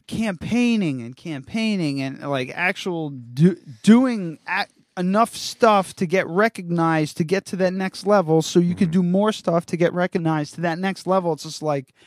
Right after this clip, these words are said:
Speaker 1: if you look at it as,
Speaker 2: Yeah.
Speaker 1: like, a, a, a working your way up in a company,
Speaker 2: Mm-hmm.
Speaker 1: but at this, but it's so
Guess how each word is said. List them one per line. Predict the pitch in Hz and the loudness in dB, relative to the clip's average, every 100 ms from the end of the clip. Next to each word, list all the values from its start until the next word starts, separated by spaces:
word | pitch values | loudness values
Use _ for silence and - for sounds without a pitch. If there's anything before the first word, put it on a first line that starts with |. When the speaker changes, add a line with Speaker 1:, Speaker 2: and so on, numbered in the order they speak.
| _ _ _ - | _ _ _ -2
Speaker 1:
if | 180 | 4
you | 190 240 | 8 8
look | 330 359 | 6 4
at | 311 | 4
it | 262 | 4
as, | 220 180 | 2 2
Speaker 2:
Yeah. | 185 | 2
Speaker 1:
like, | 175 - | 2 2
a, | |
a, | 139 127 - 131 117 113 - | 2 2 2 0 0 -2 -2
a | 120 113 - _ _ _ - | -2 -4 -8 _ _ _ 0
working | 160 196 185 | 2 4 2
your | 170 | -2
way | 143 139 147 | 2 2 2
up | 147 160 | 0 -4
in | |
a | 127 | -10
company, | - 156 143 208 233 - _ _ | -6 -6 -4 -4 -4 -8 _ _
Speaker 2:
Mm-hmm. | - 196 165 | -18 -16 2
Speaker 1:
but | 165 190 | 4 4
at | 190 | 0
this, | 180 - | -4 -6
but | - 143 208 202 - - _ | -6 2 2 2 -2 -16 _
it's | - 170 - - _ _ | -2 -2 -4 -16 _ _
so | - - - 190 190 196 185 185 156 | -6 -6 0 4 4 4 2 0 -4